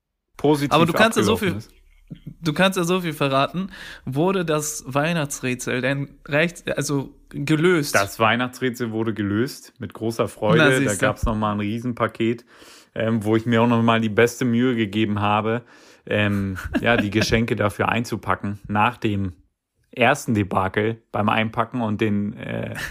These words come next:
Speaker 2: <laughs>
Speaker 1: Schnittwunden an Finger, äh, am Daumen und, ähm, gab es jetzt noch mal eine zweite Einpacksession und ich kann dir nur so viel verraten, Mert.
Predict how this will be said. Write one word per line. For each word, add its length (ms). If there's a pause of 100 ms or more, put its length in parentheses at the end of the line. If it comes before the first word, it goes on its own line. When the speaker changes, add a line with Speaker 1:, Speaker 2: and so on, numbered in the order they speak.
(120)
Speaker 2:
<laughs> 300
Speaker 1:
Schnittwunden 720
an 340
Finger, 560 (460)
äh, 140
am 260
Daumen 480
und, 380
ähm, 480 (380)
gab 280
es 120
jetzt 220
noch 120
mal 120
eine 140
zweite 400
Einpacksession 720
und 200
ich 120
kann 180
dir 80
nur 260
so 120
viel 160
verraten, 420
Mert. 300